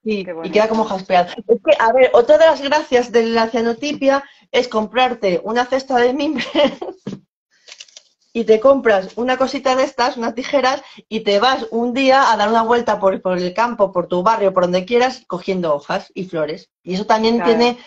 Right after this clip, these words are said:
Speaker 1: el rollo de, pues, también de poder pasear y de aprovechar también, eh, la cenotipia como excusa para dar una vuelta.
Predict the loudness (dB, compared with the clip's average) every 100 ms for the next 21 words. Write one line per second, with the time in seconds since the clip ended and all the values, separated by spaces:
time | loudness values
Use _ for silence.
0 | -20 _ _ 2 4 4 4 4 4 4
1 | 4 2 0 -2 0 0 0 0 -2 0
2 | 2 2 2 -2 0 2 2 0 0 0
3 | 0 -4 -2 -2 0 0 0 0 2 2
4 | 0 0 0 -2 -2 -2 0 0 -4 -4
5 | -6 -2 2 2 2 2 0 0 -2 -2